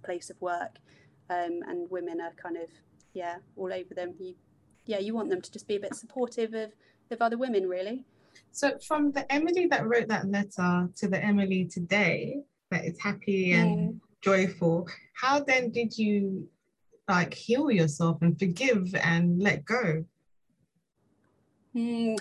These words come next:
Speaker 1: I mean, there's an assumption there I've forgiven. Um, <laughs> have I forgiven? Um, I think I, I probably have forgiven. Um, I won't ever forget. There's
Speaker 2: Yeah.
Speaker 1: always gonna be a, a wariness. Um,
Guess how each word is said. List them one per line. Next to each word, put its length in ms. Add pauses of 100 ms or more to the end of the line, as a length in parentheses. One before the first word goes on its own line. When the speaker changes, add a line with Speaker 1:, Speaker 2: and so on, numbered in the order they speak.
Speaker 1:
I 80
mean, 140
there's 180
an 80
assumption 600
there 220
I've 180
forgiven. 800 (100)
Um, 440
<laughs> 0 (840)
have 180 (560)
I 180
forgiven? 440 (880)
Um, 420
I 80
think 300
I, 420
I 40 (120)
probably 500 (260)
have 240
forgiven. 640 (180)
Um, 580
I 120
won't 340
ever 180
forget. 760
There's 220
Speaker 2:
Yeah. 60
Speaker 1:
always 320
gonna 200
be 180
a, 200
a 80
wariness. 760 (560)
Um, 540